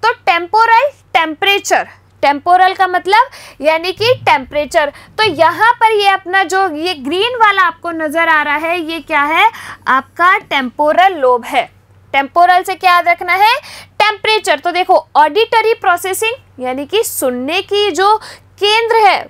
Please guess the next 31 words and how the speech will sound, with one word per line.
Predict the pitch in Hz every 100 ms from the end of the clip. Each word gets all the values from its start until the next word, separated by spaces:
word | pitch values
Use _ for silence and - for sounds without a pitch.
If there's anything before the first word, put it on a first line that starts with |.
| 240
वो | 233 311
आपका | 311 311 330
कौन | 320 320 311
है? | 370 453 - _ -
टेम्पोरल | 240 220 262 285 320 339
है। | 349 339 _ _ _ - - _ 440
फिर | 440
इसके | 453 - 427
बाद | 381 427 381
लैंग्वेज | 302 285 311 320 381 440 -
कॉम्प्रिहेंशन, | 339 311 294 403 403 349 277 - 330 262
जो | 262 294
भी | 349
आप | 359 370 -
स्पीच | 320 - 370 392 -
बोल | 226 320 403 466 466
पा | 320 254
रहे | 233 254
हैं | 254 - _ -
तो | 269
उसका | 277 - 311
केंद्र | _ 349 392 427 427
कौन | 415 269 247
है? | 294 359 453 - - -
ये | 226 320
आपका | 339 220 _ 294 370
टेम्पोरल | - 240 208 233 240 320
लोब, | 269 170 - -
साथ | - 262 320
के | - 320
साथ | 339